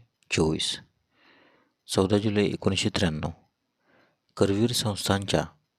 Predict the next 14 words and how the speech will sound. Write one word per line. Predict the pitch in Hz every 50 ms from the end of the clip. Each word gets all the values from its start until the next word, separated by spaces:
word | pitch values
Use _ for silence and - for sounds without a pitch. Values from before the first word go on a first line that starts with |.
| _ _ -
महाराणी | 98 90 95 98 98 98 98 95 87 82 76 85 - _ _ _ _ _ _ _ _ -
श्रीमंत | - - 98 95 95 101 104 104 92 -
विजयमाला | 107 98 92 90 98 104 104 101 98 92 85 78 - - 131 - - - -
राणीसाहेब | 87 85 90 104 - - 95 87 87 - - - _ _ _ _ _ _ -
यांचे | 92 90 90 - - 98 95 95 - _ _ _ -
निधन. | 85 90 87 85 - 85 80 95 - - _ _ _ _ _ _ _ _ _ - _ _ _ _ _ _ _ _ _ _ _ _ _ _ _ -
चौदा | - - 101 92 104 107
जुलै | 104 110 101 107 107 107 - - - - _ _ _ _ _ _ _ - -
एकोणीसशे | - - 107 104 101 - 92
अठ्ठ्याण्णव, | 87 - - - - 80 78 - - _ _ _ _ _ _ _ _ _ _ _ _ _ - 101
McDonald-चे | 87 90 101 113 123 120 107 110 104 101 101 95 95 - - - - - - - 107 87 - - - _ _ _ _ -
सहसंस्थापक | - - 113 117 113 - 120 110 - - - 92 - - - - - - - _ _ _ _ _ _ _ _ _ _ _ -
रिचर्ड | 101 95 - - 117 110 110
मॅकडोनाल्ड | 113 104 98 90 92 92 92 98 95 95 92 82 - 82